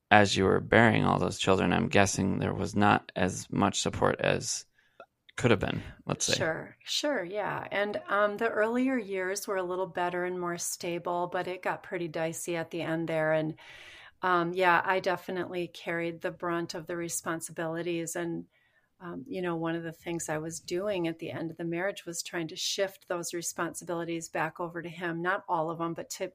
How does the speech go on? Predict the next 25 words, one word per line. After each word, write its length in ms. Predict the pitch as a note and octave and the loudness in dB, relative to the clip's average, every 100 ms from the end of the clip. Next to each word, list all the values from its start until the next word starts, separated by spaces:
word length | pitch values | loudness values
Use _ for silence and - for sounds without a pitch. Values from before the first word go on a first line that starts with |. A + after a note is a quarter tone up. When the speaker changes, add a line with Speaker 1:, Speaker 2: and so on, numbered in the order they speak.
| - | -8
Speaker 2:
to 120 | G#3 | -6
make 300 | F#3+ F#3+ G#3 | -2 -2 -2
it 100 | - | -4
more 220 | F3+ F3 | -2 -4
of 120 | E3+ | -2
a, 220 | F3 E3 - | -2 -2 -4
um, 320 | E3 E3 - | -6 -6 -6
partnership, 800 | - F#3+ F3+ F3 - - D#3 - | 0 0 -2 -6 -4 -4 -4 -8
you 80 | F3+ | -2
know? 80 | F3+ | 0
Speaker 1:
Balance. 400 | - A#2+ - - - - - - | 0 -2 -8 -14 -16 -20 -18 -2
Speaker 2:
And 160 | G#3 G3+ | 0 4
that 160 | F3+ | 2
Speaker 1:
Yeah. 60 | G3 | 4
Speaker 2:
was 160 | F#3 F#3 | 0 0
met 220 | F3 - | -4 -4
with 180 | F#3+ F#3+ | -8 -4
a 60 | |
lot 200 | F3 D#3 | -2 -2
of 80 | D#3+ - | -2 -8
resistance 680 | F3 - D#3+ - F3 - | -10 -8 -10 -8 -8 -6
as 160 | E3 F3+ | -8 -6
well. 400 | E3+ D#3+ D#3+ D#3+ | -2 -2 -2 -2
But, 240 | F3 D#3+ - | -2 -2 -2
um, 400 | F3+ F3 F3 F3 | 0 2 0 -6